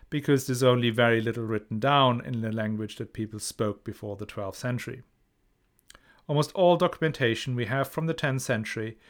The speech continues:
has been written in Latin. Latin was the language of the intellectual used to communicate across Western Europe, and some learned Greek,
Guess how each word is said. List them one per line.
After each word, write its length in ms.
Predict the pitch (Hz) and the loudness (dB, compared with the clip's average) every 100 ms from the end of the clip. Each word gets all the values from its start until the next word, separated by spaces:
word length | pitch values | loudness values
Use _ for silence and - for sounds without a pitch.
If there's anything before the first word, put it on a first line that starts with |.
| - _ | -20 _
has 220 | - 123 | -8 -6
been 180 | - 131 | -2 0
written 340 | 113 - 104 | 0 -2 -8
in 200 | - 104 | -8 -6
Latin. 380 | 110 127 - 98 - _ _ _ _ _ _ _ - _ | -4 -4 -6 -12 -14 _ _ _ _ _ _ _ -20 _
Latin 320 | 120 117 135 143 | -2 0 0 0
was 160 | 143 | 0
the 80 | 151 | 4
language 400 | 147 135 135 135 | 4 6 4 2
of 100 | 135 | 2
the 100 | 143 | 2
intellectual 680 | 135 135 117 - - 120 113 | 2 0 -4 -6 -6 -6 -4
used 280 | 117 113 - | -4 -6 -10
to 60 | - | -8
communicate 600 | 131 131 127 123 123 123 | -2 2 0 2 4 4
across 420 | 123 127 123 - | 0 0 0 0
Western 360 | 127 - 147 | -2 0 -2
Europe, 380 | 143 120 113 - _ _ - - - | 2 4 2 -2 _ _ -20 -20 -8
and 160 | 123 | -4
some 300 | - 139 147 | 0 2 4
learned 380 | 139 127 120 113 | 4 4 4 0
Greek, 380 | 113 107 110 | 0 0 -2